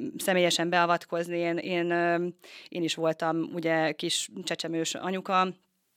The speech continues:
és tudom, hogy ilyenkor az ember nem is szívesen visel el maga körül idegeneket, tehát amennyiben, ö, megoldható, akkor én inkább így távsegítségben vagyok ott, de természetesen, hogyha szükség van rá, akkor ott vagyok személyesen is.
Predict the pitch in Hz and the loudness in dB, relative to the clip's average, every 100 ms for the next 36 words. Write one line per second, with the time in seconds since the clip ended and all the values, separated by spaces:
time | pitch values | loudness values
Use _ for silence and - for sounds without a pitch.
0 | _ 170 160 160 151 156 156 156 165 160 | _ -14 -10 -6 -4 0 0 -2 -4 -6
1 | 160 156 160 156 156 160 156 - 151 156 | -6 -6 -4 -4 -6 -6 -6 -6 -6 -6
2 | 156 160 156 160 160 160 - 156 156 156 | -6 -4 -4 -4 -6 -8 -6 -4 -2 -4
3 | - - - - 170 165 165 175 185 208 | -8 -20 -18 -8 -2 0 2 0 0 -2
4 | 214 151 151 170 165 156 160 156 156 160 | -4 -6 -6 -6 -4 0 0 0 0 0
5 | 156 156 160 165 160 156 156 156 - 156 | -2 -2 -2 0 0 0 -2 -6 -8 -8
6 | 151 160 156 156 156 156 160 160 - 156 | -8 -8 -6 -4 -4 -4 -6 -6 -4 -4
7 | - 160 160 - 170 160 160 160 160 160 | -4 -4 -6 -6 -6 -4 -4 -2 -2 -2
8 | 160 196 185 156 - 151 156 - 151 147 | -2 -2 -2 -4 -6 -8 -10 -10 -8 -6
9 | 156 151 160 156 - 156 156 160 160 - | -6 -8 -10 -10 -6 -6 -4 -4 -4 -6
10 | 151 156 139 - - 202 190 190 180 | -10 -10 -8 -8 -8 -6 -4 -4 -4